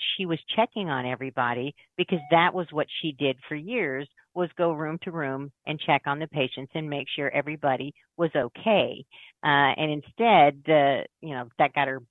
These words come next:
booted out of the house. Uh, and so those stories can really help inform us about some behaviors that we may think are aberrant or disease-based when it's, it's really just, um,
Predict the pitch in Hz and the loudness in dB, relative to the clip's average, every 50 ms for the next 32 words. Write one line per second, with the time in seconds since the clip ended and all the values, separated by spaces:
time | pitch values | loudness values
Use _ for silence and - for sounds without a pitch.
0 | _ 151 156 156 147 147 139 139 135 131 131 117 131 147 175 175 139 117 - - | _ -10 -8 -6 -4 -2 0 0 0 -2 -4 -8 -6 -2 0 0 0 0 -4 -12
1 | _ _ _ _ _ _ - - - 160 151 143 139 - - 170 170 165 170 _ | _ _ _ _ _ _ -14 -6 -2 0 2 2 2 0 0 -2 -2 -4 -4 _
2 | - - 190 180 175 180 175 160 147 - 190 190 202 - - - - - 208 202 | 0 4 4 4 4 2 0 -2 -2 0 0 0 0 0 -8 -18 -16 -10 -8 -6
3 | 226 254 240 202 175 - - - 180 165 156 156 170 196 208 208 185 156 135 143 | -4 -4 -2 -4 -6 -6 -8 -8 -8 -8 -6 -4 0 0 2 2 0 -2 -2 2
4 | 180 196 202 190 - _ - - 156 156 147 - - 185 220 254 247 190 156 - | 2 4 4 2 0 _ -10 -10 -8 -8 -8 -8 -4 -4 -4 -2 -2 -2 -2 -2
5 | - 170 151 160 156 - - - 190 180 160 170 160 143 127 175 196 240 247 233 | -2 0 2 2 2 2 0 -2 -6 -4 -4 -4 -6 -4 -2 -2 -2 -2 -4 -6
6 | 180 156 151 139 - 147 123 139 165 220 254 247 208 175 170 160 _ - 160 151 | -6 -8 -6 -4 -2 -2 -2 -2 -4 -4 -2 -2 0 0 0 -2 _ -6 -6 -6
7 | 147 - - 143 147 135 131 135 - _ _ _ _ _ _ - - 160 175 214 | -6 -4 2 4 4 6 4 4 0 _ _ _ _ _ _ -2 0 2 2 2
8 | 208 175 151 143 147 165 175 156 139 123 143 135 131 170 208 233 240 233 _ - | 2 0 -2 -2 -2 -4 -4 -6 -6 -6 -6 -6 -6 -6 -6 -6 -8 -8 _ -2
9 | 160 135 135 143 - - - - 180 170 160 147 - _ _ _ _ _ _ - | 0 0 -2 -4 -6 -10 -4 -4 -2 -2 -2 -4 -6 _ _ _ _ _ _ -10
10 | 175 - - - 202 233 226 214 196 165 - - 165 156 151 - _ _ _ - | -10 -10 -8 -6 -2 0 0 0 0 -2 -4 -2 -2 -2 -2 -4 _ _ _ -18
11 | - - 156 147 139 131 131 | -10 -8 -6 -6 -6 -8 -12